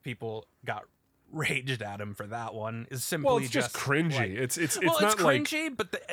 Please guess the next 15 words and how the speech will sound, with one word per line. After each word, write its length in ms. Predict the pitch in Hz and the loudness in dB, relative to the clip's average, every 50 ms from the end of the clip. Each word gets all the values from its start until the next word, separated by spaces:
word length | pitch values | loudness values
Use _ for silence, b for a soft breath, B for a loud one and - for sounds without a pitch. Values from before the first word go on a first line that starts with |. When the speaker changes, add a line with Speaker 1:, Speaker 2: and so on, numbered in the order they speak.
| 170 156 127 | -6 -4 -2
Speaker 1:
but 160 | 190 202 - - _ - - _ - | -2 -4 -4 -6 _ -20 -12 _ -2
every 640 | 175 180 196 226 226 247 262 277 277 277 269 269 247 | 0 0 0 -2 -4 -4 -4 -4 -2 -2 -2 -4 -4
single 600 | - - - - - 175 180 185 185 196 180 165 | -4 -4 -4 -4 -4 -4 -4 -4 -2 -2 -4 -4
time 580 | - - 131 127 123 123 127 135 139 143 143 | -4 -4 -4 -2 -2 0 -2 -2 -4 -4 -6
Greta 280 | 123 117 123 123 135 135 | -4 -4 -4 -4 -4 -4
Gerwig 560 | 120 120 117 120 120 123 120 117 123 120 120 | -4 -4 -4 -4 -4 -4 -4 -4 -6 -6 -6
or 140 | - 113 107 | -6 -6 -6
Margot 280 | 107 107 107 110 120 123 | -6 -6 -6 -6 -6 -6
Robbie 340 | 123 117 110 117 120 120 120 | -6 -4 -6 -6 -6 -6 -8
has 100 | 120 110 | -8 -10
come 240 | - - - 123 117 | -10 -10 -8 -6 -6
out 140 | 117 117 131 | -6 -6 -6
about 220 | 127 127 123 - - | -4 -6 -6 -6 -8
this 160 | 120 - - | -10 -10 -10
movie, 520 | 113 110 110 110 107 110 101 104 107 104 | -10 -10 -8 -10 -10 -10 -10 -10 -10 -12